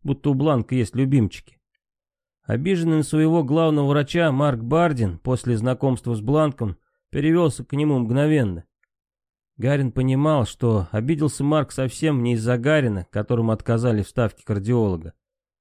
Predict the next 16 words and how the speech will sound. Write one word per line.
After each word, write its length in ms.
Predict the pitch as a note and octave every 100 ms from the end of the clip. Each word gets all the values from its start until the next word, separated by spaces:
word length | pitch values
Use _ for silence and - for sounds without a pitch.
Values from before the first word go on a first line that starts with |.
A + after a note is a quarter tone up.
| _ _
Дело 220 | A#2+ D#3+
в 80 | D#3+
том, 200 | - F#3+
что 200 | C#3+ D3
Бардин, 520 | B2 D#3+ F#3 D3+ A2+
как 240 | - B2 -
истинный 360 | D#3+ - C3+
врач-фанатик, 840 | B2+ C#3 C#3+ - C3 D3+ D#3 - -
мечтал 420 | B2+ - D3+ D3
создать 480 | - B2 A#2 D3+ -
в 40 |
кардиологии 640 | B2+ A2+ B2 C3 D3+ B2+
операционные 720 | A#2+ C3+ A#2 - C#3+ D#3 B2+ G#2
по 300 | - B2 B2
ангиопластике 880 | C3+ B2+ B2 A#2 C3 C#3 A#2 - A#2
больным, 560 | A#2+ A#2+ C3+ D#3 A2